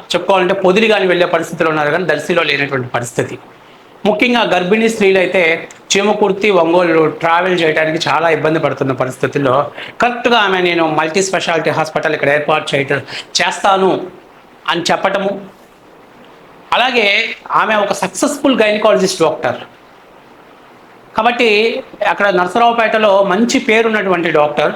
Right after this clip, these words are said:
తాను ఇక్కడికి వచ్చి, "నేను గెలిస్తే ఖచ్చితంగా ఇక్కడ హాస్పిటల్ కట్టి ప్రజలకు సేవ చేస్తాను"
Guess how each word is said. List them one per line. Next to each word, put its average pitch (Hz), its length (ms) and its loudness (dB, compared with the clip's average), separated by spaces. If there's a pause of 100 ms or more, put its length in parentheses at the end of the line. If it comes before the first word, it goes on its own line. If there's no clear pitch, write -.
(360)
తాను 208 180 2
ఇక్కడికి 208 280 0
వచ్చి, 196 280 2
"నేను 185 180 2
గెలిస్తే 180 400 0
ఖచ్చితంగా 190 360 -2
ఇక్కడ 175 160 2
హాస్పిటల్ 165 540 0
కట్టి 151 200 -2
ప్రజలకు 165 340 0
సేవ 147 200 0
చేస్తాను" 147 840 -2